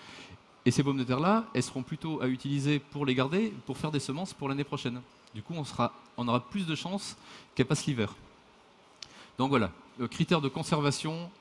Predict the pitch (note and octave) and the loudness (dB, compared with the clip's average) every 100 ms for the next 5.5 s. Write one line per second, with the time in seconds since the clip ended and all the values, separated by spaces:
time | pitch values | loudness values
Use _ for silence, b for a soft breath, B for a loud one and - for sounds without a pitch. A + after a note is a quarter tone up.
0 | - A2 A2+ C#3+ D3 C3+ C3 - B2+ - | -14 -8 -2 0 2 0 -4 -4 -4 -2
1 | D3 C#3 A#2 A2+ G#2+ G#2+ G#2+ G#2+ - B2+ | -4 -4 -2 0 0 0 -2 -6 -4 -2
2 | B2+ A2+ G#2 F#2+ F2 - - B B B | 0 -2 -4 -4 -8 -10 -20 B B B
3 | B B B B B B B B B B | B B B B B B B B B B
4 | B B - - - - - - - A#3 | B B -20 -20 -20 -20 -20 -10 8 10
5 | A3 G3+ G3 F3+ | 10 8 8 10